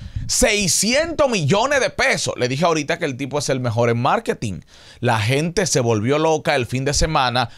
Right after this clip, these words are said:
Post en la mayoría de cuentas de Instagram, donde supuestamente con titulares, como yo le voy a poner este video, Alfa el Jefe compra jet privado. Normal.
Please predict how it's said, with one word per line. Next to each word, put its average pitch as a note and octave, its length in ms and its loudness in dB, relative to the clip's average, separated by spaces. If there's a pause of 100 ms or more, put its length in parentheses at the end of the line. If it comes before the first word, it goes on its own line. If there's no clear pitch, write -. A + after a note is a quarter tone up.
(120)
Post E3+ 500 2
en D#3 220 0
la C3 100 2
mayoría B2 520 0
de E3+ 100 -2
cuentas D3+ 320 0
de F3+ 140 0
Instagram, C3+ 500 2 (260)
donde F3+ 460 2
supuestamente F#3+ 840 0
con C3+ 220 0
titulares, E3+ 680 0 (220)
como C#3 200 2
yo B2+ 120 2
le D#3 60 4
voy G3+ 80 4
a G3 40 0
poner G3+ 180 2
este A3 140 0
video, E3 400 2
Alfa G#3 340 2
el F3+ 80 2
Jefe E3+ 340 0
compra D3+ 400 0
jet B2+ 280 0
privado. G2+ 600 -2
Normal. A#2+ 680 0